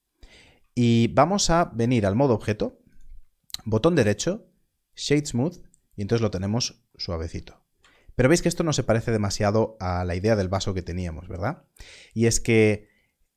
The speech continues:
eh, el modificador de subdivisión intenta suavizar nuestro modelo. Para que cobre forma,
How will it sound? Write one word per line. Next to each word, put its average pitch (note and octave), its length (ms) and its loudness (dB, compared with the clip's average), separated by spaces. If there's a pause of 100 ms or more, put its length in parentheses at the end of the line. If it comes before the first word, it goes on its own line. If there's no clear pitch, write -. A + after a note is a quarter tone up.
eh, A2+ 640 4
el A#2+ 160 -4
modificador B2 400 4
de G#3 80 4
subdivisión C#3+ 460 2
intenta C3+ 420 0
suavizar B2 580 2
nuestro A2 300 -4
modelo. F#2 420 -4
Para G#2 320 0
que G2+ 360 0 (840)
cobre E3+ 300 4
forma, C#3+ 680 0